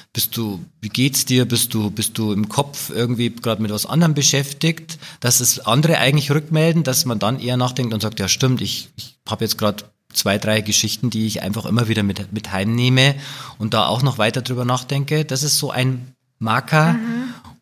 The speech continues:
Speaker 1: Und dann merke ich auch das schon körperlich, dass man dann vielleicht
Speaker 2: Ah, ja.
Speaker 1: auch anfängt, ein bisschen schlechter zu schlafen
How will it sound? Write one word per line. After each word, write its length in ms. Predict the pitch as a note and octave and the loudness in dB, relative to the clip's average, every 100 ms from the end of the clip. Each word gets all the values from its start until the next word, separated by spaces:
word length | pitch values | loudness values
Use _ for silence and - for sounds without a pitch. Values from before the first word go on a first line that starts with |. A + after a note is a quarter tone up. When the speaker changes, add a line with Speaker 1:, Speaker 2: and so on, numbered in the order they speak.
| _ _ | _ _
Speaker 1:
Und 200 | B2+ C3+ | 0 2
dann 160 | C3 B2 | 2 2
merke 240 | A#2 B2+ | 2 0
ich 160 | C#3 - | -2 -4
auch 180 | A#2 - | -4 -4
das 200 | - A#2+ | -2 2
schon 220 | - C#3 | 2 2
körperlich, 540 | D3+ B2+ A#2+ F2 E2+ F2 | 2 2 2 0 -4 -4
dass 180 | F#2+ G#2 | -6 -4
man 100 | F#2+ | -2
dann 160 | F#2+ | -2
vielleicht 300 | G2 G2 G2 | -2 2 2
Speaker 2:
Ah, 40 | - | 2
ja. 120 | A2 | 0
Speaker 1:
auch 60 | |
anfängt, 420 | G#2+ A2+ A2+ A2 A2 | 0 0 0 -2 -2
ein 80 | |
bisschen 260 | G#2 A2 G#2 | -2 -4 -2
schlechter 360 | - A2 - A2 | -2 0 -2 -4
zu 120 | A2 | -2
schlafen 920 | - B2 B2+ B2+ B2+ B2+ B2 A#2+ A#2+ | 0 4 4 2 2 4 4 4 0